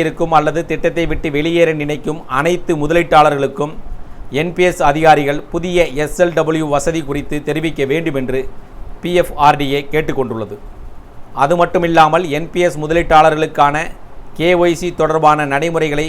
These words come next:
மேற்பார்வையிடும் மத்திய ரெக்கார்ட் கீப்பிங் ஏஜென்சிகளை பி எஃப்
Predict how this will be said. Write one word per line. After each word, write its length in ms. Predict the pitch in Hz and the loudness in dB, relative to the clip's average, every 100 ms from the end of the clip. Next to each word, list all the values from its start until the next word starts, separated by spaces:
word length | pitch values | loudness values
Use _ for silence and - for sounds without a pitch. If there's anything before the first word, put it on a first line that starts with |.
| 135 | -2
மேற்பார்வையிடும் 760 | 151 165 160 156 151 139 147 139 131 | -4 0 4 4 2 -2 -4 -4 -4
மத்திய 380 | 143 165 156 - - - - - - | -2 -2 -2 -4 -8 -8 -8 -8 -2
ரெக்கார்ட் 360 | 147 143 170 165 - | -2 2 2 2 -2
கீப்பிங் 360 | 165 156 165 147 135 | -4 -2 -4 -2 -2
ஏஜென்சிகளை 540 | 165 165 143 139 139 147 - - - - - - - - | 0 -2 -2 -2 -2 -2 -6 -10 -12 -10 -10 -8 -10 -8
பி 120 | 175 180 | -2 0
எஃப் 100 | 175 | 0